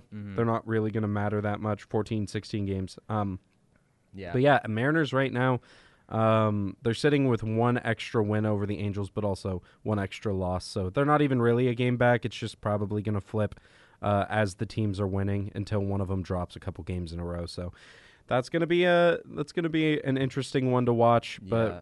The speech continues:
Speaker 1: I think
Speaker 2: uh, your
Speaker 1: the thing
Speaker 2: prediction could be, uh, somewhat accurate.
Speaker 1: I actually, you know what? I, you know, I keep bringing it up every time. So they might, they might do it. They might show everyone up and just make the playoffs, or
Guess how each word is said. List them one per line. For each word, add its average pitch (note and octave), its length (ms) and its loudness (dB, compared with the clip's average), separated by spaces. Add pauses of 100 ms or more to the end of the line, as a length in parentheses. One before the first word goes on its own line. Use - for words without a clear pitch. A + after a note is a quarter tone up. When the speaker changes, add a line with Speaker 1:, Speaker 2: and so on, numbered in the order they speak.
(100)
Speaker 1:
I C3+ 100 -6
think A#3 260 -2
Speaker 2:
uh, - 60 -20
your C#3+ 120 2
Speaker 1:
the - 60 -4
thing F3+ 80 4
Speaker 2:
prediction D#3 380 -4
could D3+ 220 -2
be, D#3+ 220 -2
uh, D3+ 260 0
somewhat C3 360 -2
accurate. B2+ 400 -2 (340)
Speaker 1:
I C3+ 140 0
actually, G3 320 -2
you C#3 60 -2
know C3 160 2
what? D#3 300 2
I, B2 260 0
you A#2 80 -6
know, A#2+ 100 -2
I A#2 120 0
keep C#3+ 200 -6
bringing C#3+ 180 0
it C3+ 60 2
up C3 120 0
every B2 240 -4
time. A2+ 380 -6
So A2+ 420 -6
they A#2+ 160 -6
might, C#3 380 -4 (140)
they C3 120 -6
might D#3 240 -4
do C#3+ 160 -4
it. F#2 100 -10
They A#2 140 -8
might C#3+ 260 -6
show C#3+ 280 -4
everyone C#3+ 360 -4
up B2 220 -4
and A#2 100 -12
just A#2+ 160 -10
make A2 240 -6
the A#2 80 -12
playoffs, G#2 400 -8
or A3 460 8